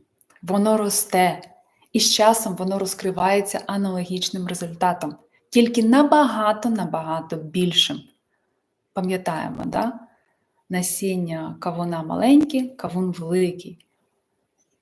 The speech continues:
І якщо ми зробили щось погане п'ять років тому,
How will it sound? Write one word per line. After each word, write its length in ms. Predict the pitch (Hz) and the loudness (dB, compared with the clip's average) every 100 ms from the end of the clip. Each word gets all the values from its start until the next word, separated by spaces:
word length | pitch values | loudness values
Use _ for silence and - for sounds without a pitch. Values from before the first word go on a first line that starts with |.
| _ _ _ _ _ - _ - - | _ _ _ _ _ -20 _ -10 4
І 60 | |
якщо 300 | 240 240 311 | 8 8 8
ми 120 | 269 | 6
зробили 400 | 220 226 226 254 | 8 4 6 4
щось 280 | 233 - 214 | 4 0 -2
погане 540 | - 180 180 220 269 294 - - _ _ _ _ | -4 -8 -2 2 4 2 -4 -20 _ _ _ _
п'ять 360 | - 196 196 202 | -4 0 0 -2
років 300 | 233 226 254 | -6 -6 -12
тому, 460 | - 240 226 247 | -2 0 0 -2